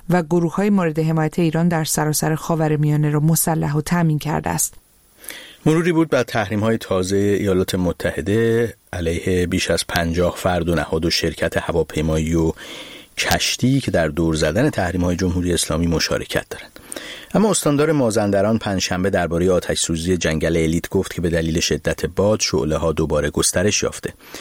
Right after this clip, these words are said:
Speaker 2: وی افزود قرار است هواپیمای مهار آتش امروز وارد منطقه شود. او پیش بینی کرد که با ورود هواپیما و افزایش تجهیزات، آتش سوزی در روزهای جمعه، یعنی امروز و شنبه،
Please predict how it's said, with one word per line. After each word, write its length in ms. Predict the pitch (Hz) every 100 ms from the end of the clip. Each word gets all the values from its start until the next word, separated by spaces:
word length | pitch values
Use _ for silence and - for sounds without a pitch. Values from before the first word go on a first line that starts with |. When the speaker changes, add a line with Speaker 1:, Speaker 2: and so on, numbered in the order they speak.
| - - -
Speaker 2:
وی 100 | 107
افزود 340 | 98 - 107
قرار 280 | 104 90 95
است 180 | 95 90
هواپیمای 920 | - 80 - 87 87 85 90 87 87 85 - - - - -
مهار 440 | 95 82 87 87 87
آتش 680 | - 90 - 127 143 143 - -
امروز 480 | 98 95 92 143 160
وارد 300 | 110 90 87
منطقه 420 | 85 76 - 71
شود. 260 | - - -
او 60 | 92
پیش 220 | - -
بینی 160 | 87 92
کرد 240 | 107 95
که 100 | -
با 120 | 87
ورود 240 | 80 80 82
هواپیما 480 | 82 82 - 85
و 40 | 82
افزایش 360 | 82 - 76 76
تجهیزات، 520 | - 80 85 85 143 - - - - _ -
آتش 380 | 98 - 92
سوزی 320 | - 98 92 120
در 180 | 104
روزهای 460 | 87 85 - 90 101
جمعه، 360 | 90 87 80 92
یعنی 300 | 82 85 82
امروز 320 | 80 82 76
و 60 |
شنبه، 640 | 78 - 87 87 85 120 143